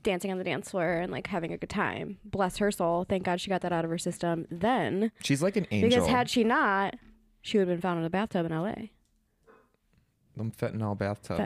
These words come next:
Speaker 1: Fentanyl
Speaker 2: be
Speaker 1: bathtub.
Speaker 2: really, that's what I'm gonna start calling them because that's what it is. And it's
Speaker 1: Fet
Speaker 2: so
Speaker 1: bath.
Speaker 2: Fet bath.
Speaker 1: That's it.
Speaker 2: Oh, I love Drew Barrymore, but can we go back on Billy Ray Cyrus real
Speaker 1: Yes,
Speaker 2: quick?
Speaker 1: we can.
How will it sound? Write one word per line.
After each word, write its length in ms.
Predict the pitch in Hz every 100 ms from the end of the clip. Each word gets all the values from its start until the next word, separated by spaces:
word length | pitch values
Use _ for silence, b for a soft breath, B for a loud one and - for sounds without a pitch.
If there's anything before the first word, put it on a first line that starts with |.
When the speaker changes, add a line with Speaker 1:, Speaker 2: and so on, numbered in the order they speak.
| 190
Speaker 1:
Fentanyl 80 |
Speaker 2:
be 120 | 180 90
Speaker 1:
bathtub. 300 | 87 180 190
Speaker 2:
really, 280 | 90 90 -
that's 160 | 113 165
what 40 |
I'm 60 | 180
gonna 80 |
start 220 | 175 143 -
calling 280 | 107 101 95
them 100 | 87
because 260 | 90 104
that's 280 | - 98 -
what 80 | 123
it 120 | 107
is. 340 | 80 52 -
And 100 | -
it's 80 | 104
Speaker 1:
Fet 120 | 226
Speaker 2:
so 60 | -
Speaker 1:
bath. 380 | 180 160 - - -
Speaker 2:
Fet 280 | - 95 -
bath. 400 | 82 - 113 _ -
Speaker 1:
That's 180 | 185 -
it. 220 | 185 - - b b -
Speaker 2:
Oh, 180 | 147 117 160
I 100 | 208
love 280 | 127 107
Drew 160 | - 107
Barrymore, 440 | 107 95 95 90
but 240 | 98 120 -
can 160 | 143
we 80 | 151
go 120 | 196
back 280 | 185 143 143
on 100 | 131
Billy 240 | 117 104 107
Ray 180 | 104 101
Cyrus 560 | - 98 107 110 -
real 80 | 262
Speaker 1:
Yes, 100 | 233
Speaker 2:
quick? 160 | 131 143
Speaker 1:
we 80 | 214
can. 480 | 226 196 185 190